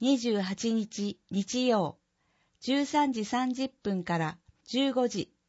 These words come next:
場所、小松まちづくり交流センター。費用、一回千円。問い合わせ、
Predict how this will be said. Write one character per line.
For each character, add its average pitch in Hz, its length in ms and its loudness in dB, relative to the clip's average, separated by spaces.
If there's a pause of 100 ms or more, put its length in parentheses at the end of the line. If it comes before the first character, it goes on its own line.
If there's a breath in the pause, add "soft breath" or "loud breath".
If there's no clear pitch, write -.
(380)
場 196 100 0
所、 214 340 0 (580)
小 247 100 -2
松 269 400 0
ま 196 100 0
ち 269 120 0
づ 269 160 -2
く 269 160 -2
り 247 120 -2
交 262 240 2
流 262 220 0
セ 254 220 2
ン 220 100 -2
タ - 340 -4 (760)
ー。 - 20 -20
費 262 180 2
用、 170 300 2 (400)
一 202 260 -6
回 254 220 2
千 240 340 2
円。 160 300 2 (480)
問 269 200 4
い 269 80 4
合 269 100 6
わ 262 120 4
せ、 240 340 -2